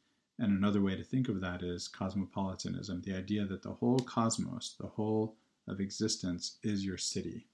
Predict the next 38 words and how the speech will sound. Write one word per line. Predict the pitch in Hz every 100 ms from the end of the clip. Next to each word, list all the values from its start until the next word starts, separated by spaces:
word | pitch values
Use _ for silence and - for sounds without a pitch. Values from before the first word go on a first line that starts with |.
| _ _ _ _ _ -
And | 107
by | 98 98
city, | - 117 104 98
I | 92
mean | 92 92 90 95
your | 110 95
nation. | 95 95 98 - 90 98 - _ _ _ _ _ - 131
The | 98 95 104
ancients | 104 - 95 95 -
lived | 107 98 92 -
in | 110 92 92 - -
smaller | - 110 98 95
communities | 87 95 90 87 90 87
than | 92 92
we | 87
do | 92
today. | 90 104 90 90
The, | 90 98 _ _ -
the, | 101 - 104
the | 98
modern | 98 101 98 92
nation | 95 - 95
state | 95 - 87
is | - - - _ - -
grotesque | - - - 98 - 98
when | 95
compared | - 92 - 90 85
to | 98
the, | 95 92 - _ _ _ _ _ _
the | 98
ancient | 90 92 95 98
polis, | - 98 90 - -
right, | 90 -
which | 98 -
is | 95
a, | - -
a | -
community | 104 98 98 95 90 90